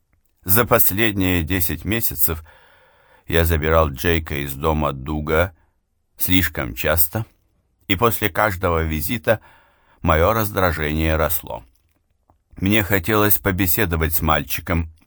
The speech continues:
или с его матерью хотя бы разок за все это время. А уж отец парня, честно говоря, меня просто бесил. Я пытался расспросить Джейка,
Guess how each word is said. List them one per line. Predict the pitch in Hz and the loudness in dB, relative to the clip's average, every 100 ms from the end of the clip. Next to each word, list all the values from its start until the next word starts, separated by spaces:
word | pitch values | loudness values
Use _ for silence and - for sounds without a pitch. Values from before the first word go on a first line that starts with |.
| _ _ | _ _
или | 131 107 95 | 0 2 2
с | - | 0
его | 78 76 | -2 0
матерью | 76 80 78 76 80 80 _ _ _ _ _ | 0 0 -2 -4 -4 -6 _ _ _ _ _
хотя | - 87 135 | -2 2 2
бы | 120 135 | 4 4
разок | 143 135 143 101 - - _ _ _ - | 4 4 4 2 -2 -10 _ _ _ -4
за | 90 85 | 0 0
все | 80 | 0
это | 80 71 73 | -2 -2 -6
время. | 67 69 67 71 - _ _ _ _ _ _ | -6 -6 -6 -8 -10 _ _ _ _ _ _
А | 90 | 2
уж | 101 87 90 | 2 4 2
отец | 78 87 104 - | 0 0 -2 -2
парня, | - 135 101 71 - - - _ _ _ _ - | 0 2 2 0 -10 -14 -18 _ _ _ _ -4
честно | 98 87 98 92 | 0 2 2 0
говоря, | 98 95 92 98 98 _ _ - | 0 2 4 4 2 _ _ -2
меня | 90 87 85 | 2 2 0
просто | 80 117 127 82 - 80 | 0 2 2 2 -2 -6
бесил. | 73 76 - 80 78 - _ _ _ _ _ _ - - | -4 -6 -4 -4 -4 -8 _ _ _ _ _ _ -20 -20
Я | - 58 | -10 -8
пытался | - 64 71 65 - 71 | -8 -6 -2 -2 -2 -4
расспросить | 73 - 73 67 78 64 | -4 -4 -4 -4 -6 -8
Джейка, | - 69 73 69 71 | -10 -8 -6 -6 -8